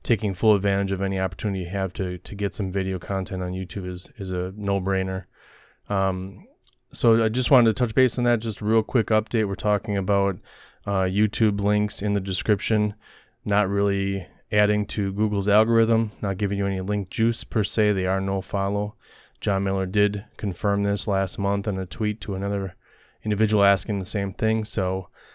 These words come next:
um, just to kind of summarize, while links on YouTube videos do, do not directly impact your S E O, um, or content indexing at all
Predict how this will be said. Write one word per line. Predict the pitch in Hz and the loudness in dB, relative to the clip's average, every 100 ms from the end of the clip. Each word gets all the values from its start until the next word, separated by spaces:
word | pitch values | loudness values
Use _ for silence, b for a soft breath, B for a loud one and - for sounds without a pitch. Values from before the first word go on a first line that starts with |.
| B B B | B B B
um, | 101 95 95 98 101 - 117 | -2 0 0 -4 -10 -14 -8
just | 110 - | -8 -6
to | |
kind | - 104 | -2 0
of | 95 | 0
summarize, | - 107 107 107 107 | 0 2 4 2 2
while | 104 98 | 2 0
links | 101 117 113 | 2 0 2
on | 110 | 0
YouTube | 101 104 107 | 0 -2 -2
videos | 101 107 104 | 0 2 0
do, | 98 - | -2 -8
do | 107 107 | -4 0
not | 104 101 | 2 0
directly | 104 104 104 104 | 0 -2 0 -2
impact | 98 - 104 101 104 | -4 -2 -2 -2 -2
your | 98 | -4
S | 95 - | -4 -4
E | 95 | -4
O, | 98 135 - B B B B B | -2 -4 -6 B B B B B
um, | 101 95 95 - | -4 -2 -4 -2
or | 110 | 0
content | 110 113 107 110 104 | 0 0 0 2 0
indexing | 101 104 110 - 110 | 0 2 0 0 -2
at | 98 | 0
all | 95 107 139 | 0 0 -2